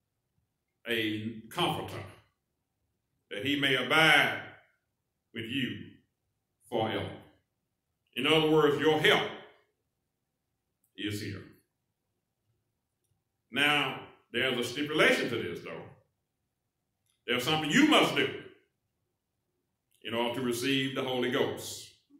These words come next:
You must accept Jesus Christ as your Lord and Savior. Now, the first thing it said, Jesus said in verse fifteen,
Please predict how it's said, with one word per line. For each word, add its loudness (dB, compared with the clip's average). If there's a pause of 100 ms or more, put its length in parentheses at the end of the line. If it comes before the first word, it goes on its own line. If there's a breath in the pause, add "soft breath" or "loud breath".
(500)
You -14
must -6
accept 0
Jesus -4
Christ 0 (640)
as -4
your -4
Lord -4
and -8
Savior. -10 (2000)
Now, 4
the -2
first 4
thing 4
it -2
said, 0
Jesus -8
said 0
in -6
verse -8 (380)
fifteen, -4